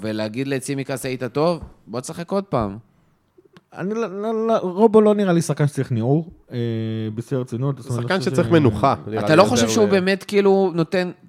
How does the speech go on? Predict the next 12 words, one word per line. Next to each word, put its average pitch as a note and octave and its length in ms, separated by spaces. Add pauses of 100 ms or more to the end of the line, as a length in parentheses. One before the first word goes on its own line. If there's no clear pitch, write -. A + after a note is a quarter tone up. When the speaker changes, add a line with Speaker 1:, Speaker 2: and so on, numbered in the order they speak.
Speaker 1:
כבר D3 160
מספר D3 340
משחקים D#3 520
פחות D3+ 380
טובים? D#3+ 460 (800)
כאילו, C#3+ 480
העונה, D#3 500
הוא... C#3+ 240 (1000)
הרבה D3 240
פעמים E3 480
בעונות B2+ 320
קודמות, C3+ 380